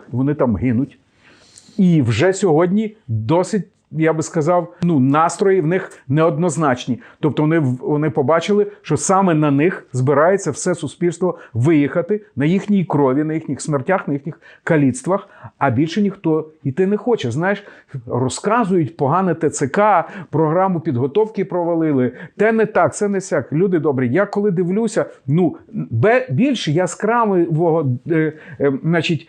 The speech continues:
яскравого доказу про те, що це все розмови, па-, розпотякування пустопорожні, ніж історія з,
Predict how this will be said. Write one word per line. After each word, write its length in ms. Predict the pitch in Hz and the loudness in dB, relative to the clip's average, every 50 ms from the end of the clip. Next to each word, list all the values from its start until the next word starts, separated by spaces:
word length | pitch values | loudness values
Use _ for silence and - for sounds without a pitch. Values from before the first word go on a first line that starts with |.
| - - | -6 -4
яскравого 840 | 135 131 170 175 165 - - 202 233 240 214 208 196 196 185 180 | -2 0 0 0 -2 0 0 2 2 2 2 2 2 2 2 2
доказу 600 | 160 139 160 214 220 214 180 147 117 107 117 101 - - _ - | 0 2 2 2 0 0 -2 -4 -2 -2 -6 -8 -8 -16 _ -6
про 140 | - 147 131 | -6 -4 0
те, 160 | - 214 208 | 0 0 0
що 200 | 208 - 180 156 - - _ | 0 -2 -4 -4 -4 -8 _
це 180 | - - 180 165 | -6 -2 -2 -2
все 360 | - - - - 214 214 180 | -2 -4 -2 0 2 2 2
розмови, 800 | 151 165 170 147 117 127 147 160 180 196 196 170 127 123 107 - - - - _ _ | 2 2 0 0 0 0 0 2 2 2 2 2 2 0 -2 -4 -8 -20 -20 _ _
па-, 160 | - 175 165 160 - | -2 -2 -2 -2 -2
розпотякування 1080 | 165 156 160 185 180 - - - 185 170 - 202 175 165 165 - 139 139 135 139 143 | -2 -2 0 -2 -2 -4 -4 -4 -4 -2 0 0 0 0 0 -2 -4 -4 -2 -2 -4
пустопорожні, 960 | 135 - - 147 - - 156 139 - 160 156 185 220 247 233 190 151 131 123 - - - _ _ _ _ - | -6 -6 -8 -10 -8 -6 -6 -4 -2 0 0 2 2 0 0 -4 -4 -6 -6 -8 -14 -20 _ _ _ _ -2
ніж 420 | 165 180 196 202 190 147 - - - | 0 2 2 2 0 0 -4 -6 -6
історія 560 | 170 151 - - 208 208 196 185 165 156 143 | -6 -6 -2 0 0 2 2 2 2 2 0
з, 380 | 127 110 - - 151 151 143 | -2 -4 -4 -2 0 0 0